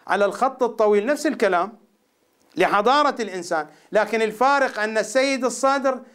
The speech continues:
قال: "هذا قضية استثنائية، مع اعتقادنا بالجانب الغيبي". سيد كاظم الحائري يتبنى هذا عقيدة، وإحساس واضح بأنها مجرد نقطة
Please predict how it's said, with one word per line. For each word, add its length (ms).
قال: 220
"هذا 320
قضية 480
استثنائية، 920
مع 200
اعتقادنا 720
بالجانب 520
الغيبي". 540
سيد 240
كاظم 280
الحائري 440
يتبنى 480
هذا 420
عقيدة، 640
وإحساس 640
واضح 440
بأنها 600
مجرد 640
نقطة 560